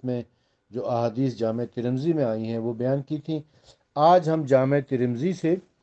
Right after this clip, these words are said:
इमाम हसन अलैहिस्सलाम, इमाम हुसैन अलैहिस्सलाम और सैयदा फ़ातिमा ज़हरा सलामुल्लाह अलैहा के बारे में जो अहादीस हैं, वो बयान करेंगे।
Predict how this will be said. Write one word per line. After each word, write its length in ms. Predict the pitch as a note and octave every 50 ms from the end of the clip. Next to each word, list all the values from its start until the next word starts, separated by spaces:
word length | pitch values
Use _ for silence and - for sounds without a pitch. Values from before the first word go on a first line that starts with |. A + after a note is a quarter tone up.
| _ _ _ -
इमाम 280 | B2+ C3 C3 C3+ C3+ B2+
हसन 320 | A#2 B2 B2 - F3 F3
अलैहिस्सलाम, 640 | E3+ E3+ E3 E3 E3 D#3 - D#3 D#3 D#3 D#3 D#3 D#3+ - _ _ _ -
इमाम 240 | B2 A#2 A#2 A#2+ A#2+
हुसैन 360 | A#2 A2+ - C#3+ D3 D#3+ E3
अलैहिस्सलाम 580 | D#3+ D#3 D#3 D3+ D3 D3 D3 D3 D3+ D3+ D3+ D3+ _ _ _ _ _ _ _ _ -
और 180 | C#3 C#3+ D3+
सैयदा 380 | C#3 - D3+ C#3 C3+ C3 B2+ C3+
फ़ातिमा 380 | B2+ C3 C3 A#2+ - - C3 A#2+
ज़हरा 520 | A2 A#2 G#2+ A2 B2 C#3 D3+ D3+ C#3+ - _ _ _ _ _
सलामुल्लाह 540 | - - B2 B2 B2 B2 B2+ B2+ B2 B2 A#2+
अलैहा 300 | A#2 A#2+ A#2+ B2 C3+ C#3
के 160 | C3+ - C3+
बारे 280 | A2+ A2+ A2+ A#2 B2 B2+
में 180 | A#2+ B2 A#2+
जो 100 | G#2+ B2
अहादीस 540 | - - G#2 G2+ G#2 G#2+ G2 A#2+ C#3+ C#3+ -
हैं, 120 | D#3 D3+ C#3+
वो 180 | A#2+ C3 C3
बयान 280 | A2+ G#2 G2+ F#2 F2 E2+
करेंगे। 440 | - - E2+ D#2+ D#2+ D#2 D2+ D2